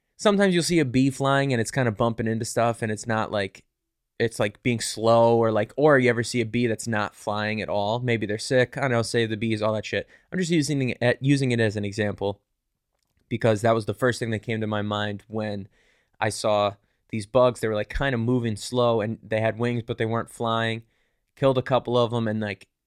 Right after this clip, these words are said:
even approaching them, they, like, wouldn't move or they'd, like, just hop. They wouldn't really fly away. I'm like, "What the fuck are these?" I'm thinking, "Oh, maybe they're carpenter ants." I know carpenter ants fly and shit. It's kinda difficult to tell. And then I saw a couple other bugs with no wings, and I'm like, "What's going on?"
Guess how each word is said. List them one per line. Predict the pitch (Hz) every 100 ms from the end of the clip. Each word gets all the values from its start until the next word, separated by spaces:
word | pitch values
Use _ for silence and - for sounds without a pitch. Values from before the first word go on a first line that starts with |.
| _ _ _
even | 123 127 113
approaching | 92 - 123 120 123
them, | 120 120
they, | 113 107
like, | 104
wouldn't | 113 117 -
move | 117 120 120 113
or | 110
they'd, | 107 101
like, | 101
just | - -
hop. | - 110 127 -
They | 113
wouldn't | 113 110 113
really | 110
fly | 104 110 101
away. | 101 104 101 113 _ _
I'm | 120
like, | -
"What | 131
the | 131
fuck | - 120
are | 110
these?" | 110 113 - _ _ _ _ _ _ -
I'm | 113
thinking, | 120 110
"Oh, | 107 107
maybe | 107 104
they're | 98
carpenter | - 123 - 117 92
ants." | 117 113 117
I |
know | 110
carpenter | - 107 104 104
ants | 98
fly | - 98 95 95
and | 101
shit. | - 95 95 - _ _ _ _ _ _ _
It's | -
kinda | - 131 117
difficult | 120 - 110 -
to |
tell. | - 123 101 95 _ -
And | 165
then | 175
I | 156
saw | 156 131
a | 110
couple | 147 131 -
other | 151 156
bugs | 113 110 107
with | 104
no | 143
wings, | 156 107 104
and | 110
I'm | 110
like, | 110
"What's | 120 -
going | 110 110
on?" | 123 98